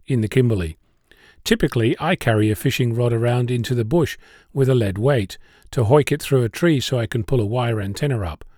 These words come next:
So, if there's any inaccuracies in relation to my dissertation on fly fishing, please don't hesitate to let me know. I've said this before, amateur radio is lots of different things.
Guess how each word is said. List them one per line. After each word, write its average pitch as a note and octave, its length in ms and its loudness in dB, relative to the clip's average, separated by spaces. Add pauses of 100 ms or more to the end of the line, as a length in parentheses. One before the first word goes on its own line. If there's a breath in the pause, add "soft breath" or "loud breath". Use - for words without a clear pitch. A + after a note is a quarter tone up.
(440 soft breath)
So, C3 300 2 (260 soft breath)
if - 140 -2
there's B2+ 260 2
any E3 300 2
inaccuracies B2+ 800 0
in A2+ 100 0
relation B2 420 -2
to - 120 -4
my A#2+ 160 0
dissertation A#2+ 680 0
on G#2 100 -2
fly C3 300 0
fishing, C3 340 -2
please D3+ 240 0
don't E3 320 -2
hesitate F#2+ 480 -6
to - 100 -8
let G2 200 -8
me A#2+ 80 -2
know. B2 240 -4 (1000 soft breath)
I've D#3 160 2
said - 140 4
this - 160 -2
before, A#2+ 460 0 (440 loud breath)
amateur F3 320 0
radio C#3+ 360 4
is A#2 120 -2
lots B2 400 -2
of D3 160 -2
different F#2 420 -6
things. E2+ 600 -6